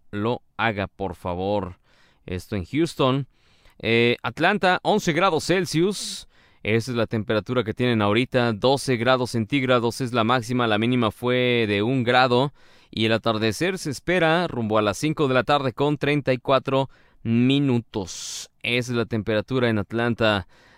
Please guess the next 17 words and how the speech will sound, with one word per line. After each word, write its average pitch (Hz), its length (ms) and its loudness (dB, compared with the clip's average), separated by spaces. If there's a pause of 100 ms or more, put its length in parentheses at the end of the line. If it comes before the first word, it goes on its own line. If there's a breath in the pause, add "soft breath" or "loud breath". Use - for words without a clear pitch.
(140)
Eh, 101 1200 0 (340)
me 120 120 -2
preguntan 160 360 0
que 135 100 -2
por 143 200 -2
qué 175 120 0
no 175 100 2
damos 160 240 2
la 131 80 0
temperatura 127 520 0
de 127 140 2
Las 110 180 0
Vegas. 131 400 -2
Vamos - 380 -10
a 208 80 -8
darla 180 240 -8
también. 92 480 -4